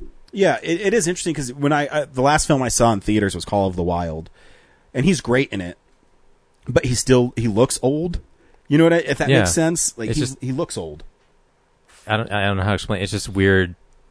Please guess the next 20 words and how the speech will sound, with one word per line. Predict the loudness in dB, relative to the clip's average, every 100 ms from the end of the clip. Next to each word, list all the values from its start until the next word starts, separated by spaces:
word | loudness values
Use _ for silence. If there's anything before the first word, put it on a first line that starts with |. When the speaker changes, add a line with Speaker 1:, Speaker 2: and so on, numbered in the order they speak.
| _ _ _ _ -10
Speaker 2:
It | -6
just | -2
felt | 2 4
like | 2 -2 _ _ _ _ _ _ _ _ _ -6
us | -2 -2 -4
and | -4
those | -4
people | -4 -6 -6
just | -8 -8
seem | -6 -6
so | -6 -2 -2 -2
young | -2 -2 -4
forever. | -6 -8 -4 -4 -4 -10 -12
Speaker 1:
Yeah, | -14 -8
well, | -6 -4
'cause, | -6 -4
I |
mean, | -2 0
even, | 2 0 -2 -6 _ _ _ -10
uh, | -4 -4 -4